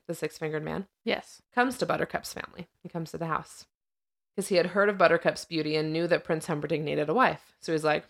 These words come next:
Speaker 1: "Hmm, this lady sounds like she
Speaker 2: Yeah.
Speaker 1: might be pretty. I'm gonna go check her
Speaker 2: There's,
Speaker 1: out."
Speaker 2: there's also, like, a few chapters on Prince Humperdinck, like, h-, how he had a, kinda like a zoo
Speaker 1: Mm-hmm.
Speaker 2: in his, in his castle.
Speaker 1: Yeah, so it's the, the Pit of Despair that's in
Speaker 2: Yeah.
Speaker 1: the movie is actually a, like, a five,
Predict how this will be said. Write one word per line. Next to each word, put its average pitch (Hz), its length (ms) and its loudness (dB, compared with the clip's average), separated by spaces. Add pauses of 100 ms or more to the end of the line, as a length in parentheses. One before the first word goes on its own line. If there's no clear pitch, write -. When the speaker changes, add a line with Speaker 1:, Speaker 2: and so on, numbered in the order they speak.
Speaker 1:
"Hmm, 311 240 -2
this 214 280 0
lady 302 220 0
sounds 170 240 0
like 214 100 4
she 196 60 2
Speaker 2:
Yeah. 185 40 2
Speaker 1:
might 151 140 2
be 151 60 -8
pretty. 165 240 0
I'm 226 80 2
gonna 233 140 4
go 240 140 8
check 277 200 6
her 285 80 4
Speaker 2:
There's, 302 100 4
Speaker 1:
out." 285 60 6
Speaker 2:
there's 233 160 6
also, 254 280 8
like, 330 160 8
a 254 80 4
few 233 160 -4
chapters 190 460 0
on 185 220 4
Prince 185 240 -2
Humperdinck, 175 520 -2
like, 170 260 2
h-, - 120 -2
how 180 240 0
he 185 140 -2
had 165 600 2 (160)
a, 165 560 -4 (560)
kinda 190 140 0
like 214 160 0
a 208 60 2
zoo 175 580 2 (140)
Speaker 1:
Mm-hmm. 170 360 0
Speaker 2:
in 185 140 0
his, 175 640 -2
in 175 100 -6
his 170 140 -6
castle. 185 720 0
Speaker 1:
Yeah, 165 220 0
so 165 180 2
it's 156 140 -2
the, 170 200 4
the 180 80 0
Pit 170 180 2
of 165 120 4
Despair 160 400 0
that's 156 200 -6
in 160 120 4
Speaker 2:
Yeah. 185 340 6
Speaker 1:
the 165 80 -2
movie 208 160 2
is 156 140 0
actually 156 400 0
a, 151 180 -2
like, 147 180 -2
a 151 60 -4
five, 156 380 -2